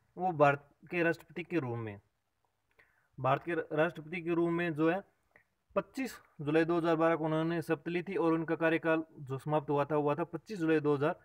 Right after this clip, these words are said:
सत्रह को। उनके समय में जो प्रधानमंत्री थे वो थे मनमोहन सिंह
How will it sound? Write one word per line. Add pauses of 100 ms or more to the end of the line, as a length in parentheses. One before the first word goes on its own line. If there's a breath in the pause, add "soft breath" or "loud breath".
(140 soft breath)
सत्रह
को। (920)
उनके
समय
में
जो
प्रधानमंत्री
थे
वो
थे (500)
मनमोहन
सिंह